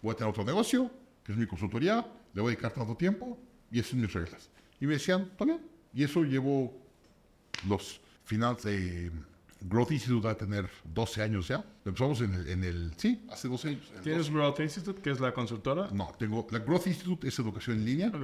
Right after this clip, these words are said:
Speaker 2: Ajá.
Speaker 1: de cómo escalar negocios.
Speaker 2: Ajá.
Speaker 1: Y yo tengo una consultora.
Speaker 2: Ah, ok.
Speaker 1: Este, que muchos clientes vienen de Growth Institute, pero es una consultoría independiente, ¿no? Este, y la realidad es que me ha mantenido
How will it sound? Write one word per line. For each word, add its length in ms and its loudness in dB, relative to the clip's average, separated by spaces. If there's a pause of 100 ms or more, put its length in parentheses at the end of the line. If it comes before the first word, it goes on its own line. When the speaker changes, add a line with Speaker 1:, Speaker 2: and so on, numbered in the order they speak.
Speaker 2:
Ajá. 300 -2
Speaker 1:
de 140 -2
cómo 140 2
escalar 320 -2
negocios. 500 0
Speaker 2:
Ajá. 300 -6
Speaker 1:
Y 80 -2
yo 80 2
tengo 160 2
una 120 0
consultora. 500 -2 (300)
Speaker 2:
Ah, 180 0
ok. 120 -8
Speaker 1:
Este, 600 -4
que 340 0 (240)
muchos 320 4
clientes 180 2
vienen 140 2
de 80 0
Growth 180 4
Institute, 240 -4
pero 180 -2
es 120 -8
una 120 0
consultoría 480 0
independiente, 540 -6 (280)
¿no? 180 -2 (400)
Este, 440 -4
y 40 0
la 100 4
realidad 480 2 (140)
es 100 -10
que 100 -2
me 100 2
ha 40 4
mantenido 640 0